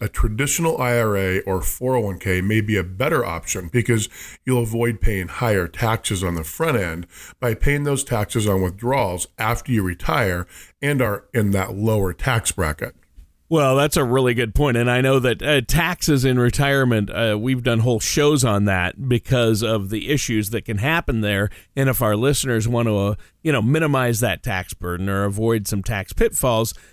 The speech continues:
Speaker 2: uh, they can talk to you, give you a call. And I know you work alongside C P As to help them with that and the overall planning as it fits into their retirement plan. Now, uh, what, what do you have next for us?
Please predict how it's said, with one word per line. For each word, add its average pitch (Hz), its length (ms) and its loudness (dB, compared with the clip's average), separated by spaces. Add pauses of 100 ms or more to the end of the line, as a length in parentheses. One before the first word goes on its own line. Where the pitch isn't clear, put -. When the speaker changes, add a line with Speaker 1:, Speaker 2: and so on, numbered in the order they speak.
(120)
Speaker 2:
uh, 120 140 2
they 135 180 2
can 117 180 0
talk 131 340 0
to 120 140 -2
you, 117 300 2
give 113 240 0
you 143 180 4
a 127 60 2
call. 110 480 2 (200)
And 120 160 0
I 113 100 2
know 117 120 2
you 120 240 4
work 127 240 2
alongside 107 560 0
C 107 180 -4
P 104 320 0
As 101 120 -4
to 107 100 -4
help 156 320 -2
them 135 160 0
with 110 200 -2
that 110 380 0
and 113 400 -2
the 104 160 -2
overall 107 460 -2
planning 117 540 0 (320)
as 113 140 -2
it 110 100 -2
fits - 320 -4
into 107 200 2
their 101 200 0
retirement 101 640 0
plan. 123 340 0
Now, 117 200 2 (340)
uh, 143 320 2
what, 170 320 4
what 190 100 4
do 220 60 2
you 214 100 4
have 147 80 -2
next 170 240 0
for - 240 0
us? - 240 -8